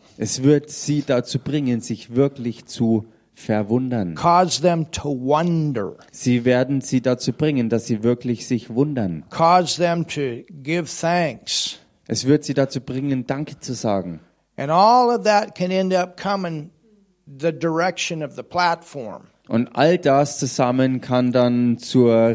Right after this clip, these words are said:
Speaker 1: Richtung der Bühne gehen.
Speaker 2: But it's important.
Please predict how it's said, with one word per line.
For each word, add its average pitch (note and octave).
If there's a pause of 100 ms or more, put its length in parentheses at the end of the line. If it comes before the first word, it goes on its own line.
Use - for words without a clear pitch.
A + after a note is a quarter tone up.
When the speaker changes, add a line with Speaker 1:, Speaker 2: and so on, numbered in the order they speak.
Speaker 1:
Richtung B2 (300)
der A#2
Bühne D#3
gehen. C3+ (340)
Speaker 2:
But C#3
it's C#3+
important. E3+